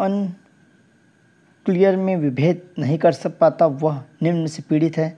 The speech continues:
तो डिसलेक्सिया, शब्द उछलने का विकार, डिसलेक्समिया या डिसमासफेमिया। तो इसका सही आंसर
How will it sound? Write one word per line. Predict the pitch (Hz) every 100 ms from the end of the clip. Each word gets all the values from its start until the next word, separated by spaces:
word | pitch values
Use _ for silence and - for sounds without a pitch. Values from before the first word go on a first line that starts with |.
| - - _ -
तो |
डिसलेक्सिया, | 127 160 - 156 131 - 156 160 151
शब्द | - 165 143
उछलने | 143 - 139 143
का | 143
विकार, | 117 117 147 147
डिसलेक्समिया | 123 127 - 180 160 - - _ - 156 147 151 147 - - _ -
या | 170 151
डिसमासफेमिया। | 143 - 151 165 202 - - _ _ - 165 139 127 - - _ _ _ _ _ -
तो |
इसका | 180 - 165
सही | - 127 151
आंसर | 151 147 147